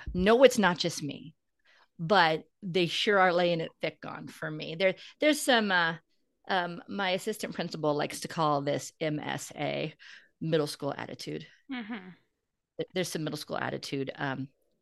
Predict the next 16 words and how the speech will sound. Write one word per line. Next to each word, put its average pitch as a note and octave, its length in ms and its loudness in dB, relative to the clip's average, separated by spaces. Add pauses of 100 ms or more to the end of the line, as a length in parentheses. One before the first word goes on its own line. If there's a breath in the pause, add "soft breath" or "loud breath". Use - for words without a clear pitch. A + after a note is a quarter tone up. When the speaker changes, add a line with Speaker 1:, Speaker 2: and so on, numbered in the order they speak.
Speaker 1:
settling C#3+ 500 -4
in, C3+ 140 -6
but G3+ 120 -2
for B3 140 -4
this B3 200 2
class, C#3+ 540 -6 (360 loud breath)
it, A3+ 180 4
it's A#3 180 -2
kind G#3+ 240 -4
of D3 100 -6
been C3+ 200 -2
there B2+ 240 -4
for, C3 360 -12 (120)
for - 340 -14
a C#3+ 80 -8
while. - 320 -12